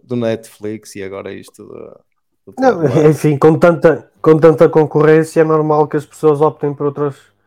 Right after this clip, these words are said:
Speaker 2: por outras
Speaker 1: É.
Speaker 2: plataformas. Por acaso, embora
Speaker 1: É,
Speaker 2: a revolta
Speaker 1: e,
Speaker 2: social
Speaker 1: e, e,
Speaker 2: no
Speaker 1: e não
Speaker 2: Twitter
Speaker 1: quer
Speaker 2: e no,
Speaker 1: dizer que daqui
Speaker 2: e
Speaker 1: a algum tempo, não quer dizer que daqui a algum tempo não, não voltem a
Speaker 2: Voltem atrás.
Speaker 1: não voltem a, ao Netflix, não é? E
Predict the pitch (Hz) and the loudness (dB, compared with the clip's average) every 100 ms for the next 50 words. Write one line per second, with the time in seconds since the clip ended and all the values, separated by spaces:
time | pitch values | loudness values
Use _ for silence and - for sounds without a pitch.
0 | _ _ _ _ - 151 151 139 143 139 | _ _ _ _ -12 -6 -6 -6 -6 -6
1 | 135 202 135 117 113 104 127 123 117 131 | -4 -4 -6 -10 -12 -14 -12 -12 -8 -8
2 | 123 127 - 127 131 226 185 135 156 135 | -10 -14 -14 -8 -2 2 2 2 0 -2
3 | 147 151 - 165 156 147 - 185 - - | -6 -4 -2 0 -2 -4 -10 -14 -16 -20
4 | - - 175 165 160 202 175 160 156 151 | -20 -6 -4 -4 -2 0 0 2 0 0
5 | 165 151 151 143 139 147 143 135 139 135 | -2 -4 -2 -4 -2 -2 -2 -2 -8 -8
6 | 139 127 127 - _ 143 131 135 135 113 | -8 -10 -14 -20 _ -12 -6 -6 -6 -8
7 | 127 135 127 127 123 117 123 127 120 123 | -6 -2 -2 -4 -8 -8 -8 -8 -10 -12
8 | 135 127 127 127 120 123 123 123 127 127 | -12 -10 -8 -4 -2 -4 -4 -8 -6 -6
9 | 123 123 127 127 127 135 147 _ _ _ | -6 -8 -12 -16 -20 -20 _ _ _ _
10 | _ _ _ _ _ _ 139 139 139 123 | _ _ _ _ _ _ -16 -12 -10 -10
11 | 123 117 180 127 117 110 123 117 127 127 | -12 -12 -8 -4 -4 -4 -6 -6 -6 -4
12 | 127 123 120 - 120 135 135 - 104 131 | -4 -4 -6 -8 -6 -6 -10 -14 -10 -8
13 | 117 104 104 104 | -8 -8 -10 -12